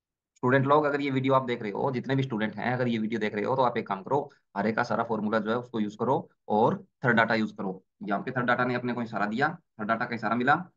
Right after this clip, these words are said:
तो हम समझ गए कि bank nifty का price ऊपर जाएगा। लेकिन कहाँ तक जाएगा, ये हमें किसने बताया?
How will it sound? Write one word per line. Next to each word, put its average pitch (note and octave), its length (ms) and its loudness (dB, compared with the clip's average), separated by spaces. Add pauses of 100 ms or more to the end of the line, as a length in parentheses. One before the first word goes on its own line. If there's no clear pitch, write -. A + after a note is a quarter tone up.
(380)
तो E3 380 0
हम A#2+ 80 2
समझ B2 200 2
गए C3 120 0
कि E3 120 -2
bank D3 200 2
nifty C3 160 0
का - 60 2
price D3 200 4
ऊपर C3 200 4
जाएगा। F#2 300 4 (220)
लेकिन C#3 240 4
कहाँ D3+ 320 4
तक D#3+ 120 6
जाएगा, C3 300 6 (260)
ये C#3+ 120 6
हमें C3+ 200 4
किसने C3+ 200 -4
बताया? C3+ 300 4